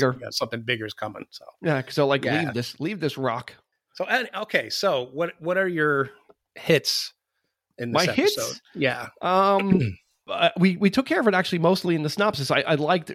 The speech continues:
Speaker 1: I liked when he recruited the gang, 'cause I was
Speaker 2: Mm-hmm.
Speaker 1: like, "Okay, you need, you do need people. You can't do this alone because you're gonna
Speaker 2: Yeah.
Speaker 1: kinda, you know, not,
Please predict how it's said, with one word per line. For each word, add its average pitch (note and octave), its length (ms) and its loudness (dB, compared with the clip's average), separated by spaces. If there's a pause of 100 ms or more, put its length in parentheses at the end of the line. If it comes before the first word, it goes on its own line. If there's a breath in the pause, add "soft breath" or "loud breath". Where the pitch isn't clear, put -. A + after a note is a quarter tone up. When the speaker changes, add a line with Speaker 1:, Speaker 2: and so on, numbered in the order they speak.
(180)
Speaker 1:
I E3 60 0
liked B3+ 320 0
when F3 100 0
he C#3+ 60 2
recruited B2 460 0
the A#2 60 -2
gang, A#2+ 520 -4
'cause C#3 160 -2
I D3+ 100 2
was C#3+ 160 6
Speaker 2:
Mm-hmm. B2 80 6
Speaker 1:
like, - 120 2
"Okay, F3+ 240 2
you D3+ 180 2
need, D#3+ 380 -2
you F3+ 180 -4
do G3 260 2
need F#3 280 0
people. G3+ 260 0
You C3 80 0
can't F3+ 220 0
do E3+ 100 -2
this D3 160 -2
alone C#3 340 4
because B2 220 -2
you're A#2 80 -2
gonna A#2 260 0
Speaker 2:
Yeah. A3 200 4 (300)
Speaker 1:
kinda, A#2 260 -4 (220)
you C#3 100 -10
know, - 200 -10
not, D3 240 -4